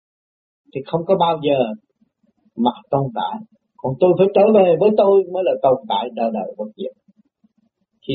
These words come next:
các bạn ý thức rồi thì cái chuyện đó nó xóa mấy hồi. Cho nên đừng có sợ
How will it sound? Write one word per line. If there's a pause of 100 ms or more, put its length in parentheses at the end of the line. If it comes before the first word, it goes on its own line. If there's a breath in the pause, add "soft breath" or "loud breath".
các
bạn
ý
thức (100)
rồi
thì
cái
chuyện
đó
nó (160)
xóa (180)
mấy
hồi. (840)
Cho
nên
đừng (600)
có (120)
sợ